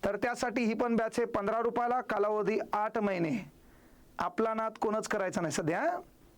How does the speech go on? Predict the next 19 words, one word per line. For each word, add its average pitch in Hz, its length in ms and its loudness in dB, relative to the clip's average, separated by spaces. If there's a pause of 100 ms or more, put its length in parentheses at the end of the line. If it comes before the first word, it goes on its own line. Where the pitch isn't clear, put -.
(180)
कळलं 269 200 0
का? 226 180 0 (420)
म्हणून 208 260 0
प्रत्येक 240 640 2
भरतीवर 214 520 2
आपण 226 420 0
फोकस 220 320 0
देण्याचं 220 340 0
काम 214 240 0
केलं. 196 200 2
वनरक्षक 214 460 0
स्पेशल 220 480 0
बॅच 190 360 -2 (560)
ती 202 80 2
कितीला 226 380 0
होती 226 380 0
याच्याशी 220 360 0
घेणं 202 280 2
नाही, 208 320 2